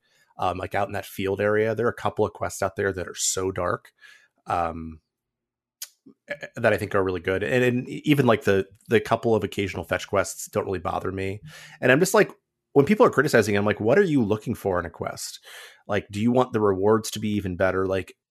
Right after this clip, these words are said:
I, I think it's not like The Witcher Three good in terms of the writing and the side quests, but, like, I think it's in the same ballpark sometimes. And I don't really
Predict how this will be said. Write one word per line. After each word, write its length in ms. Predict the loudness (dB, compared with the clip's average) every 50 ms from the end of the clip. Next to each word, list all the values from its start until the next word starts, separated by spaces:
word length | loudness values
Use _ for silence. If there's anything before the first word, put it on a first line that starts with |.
| _ -10
I, 80 | -6 -4
I 200 | 0 2 2 2
think 260 | 2 2 -2 -2 -2 -4
it's 140 | 0 2
not 80 | 2 4
like 140 | 4 4 4
The 60 | 4
Witcher 200 | 2 2 0 -2
Three 300 | -8 -8 -6 -4 -4 -2
good 220 | 0 2 2 2 2
in 60 | 0
terms 240 | -2 -2 -2 -2 -2
of 40 | 0
the 80 | 2 4
writing 280 | 4 4 4 4 2
and 80 | 0 -2
the 40 | 0
side 240 | 2 2 0 2
quests, 420 | 2 2 2 2 2 0 -6 -6 -4
but, 140 | -4 -2 -2
like, 360 | 0 0 0 -2 -4 -10 -20 _ _ _ -20 -20 -20 _ -20 -20 _ _ _ _ -4
I 80 | -4 -2
think 200 | -2 -2 0 0
it's 200 | -2 -2 -4 -8 _ _ _ _ _ _ _ _
in 220 | 2 4 4 4 4
the 80 | 2
same 500 | 2 0 -2 -2 -2 -2 -4 -6 -8 -12 _ _ -4
ballpark 560 | -2 0 0 0 -2 -4 -6 -6 -6 -6 -8
sometimes. 760 | -10 -10 -8 -10 -10 -8 -10 -10 -10 -10 -14 -14 -14 -14 -14 -16 -18 -20 -20 -20 -20 -20 -20 _ _ -6
And 560 | -4 -2 0 0 -2 -2 -4 -6 -8 -10 -12 -14 _ _ _
I 840 | -16 -8 -4 -2 -2 -2 -2 -4 -4 -6 -8 -10 -12 -14 -16 -18 -20 _ _ _ _ _ -20 -4 0
don't 200 | 0 2 2 0
really 320 | -2 -2 0 -2 -2 -4